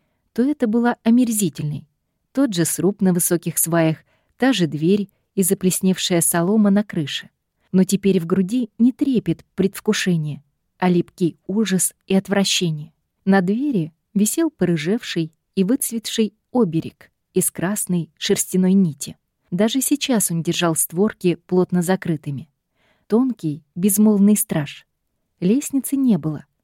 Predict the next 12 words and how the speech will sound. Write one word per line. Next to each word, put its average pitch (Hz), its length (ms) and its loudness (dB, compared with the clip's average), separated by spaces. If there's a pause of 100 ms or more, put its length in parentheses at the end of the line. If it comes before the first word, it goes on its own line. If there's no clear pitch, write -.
(300)
Должно 220 420 0
быть, 269 200 -2
ее 269 200 0
убрали 220 480 0
за 156 160 0
ненадобностью, 156 840 0 (360)
или 185 180 2
она 170 260 0
давно 165 340 -2
развалилась 165 760 0
в - 140 -18
труху, 208 500 -2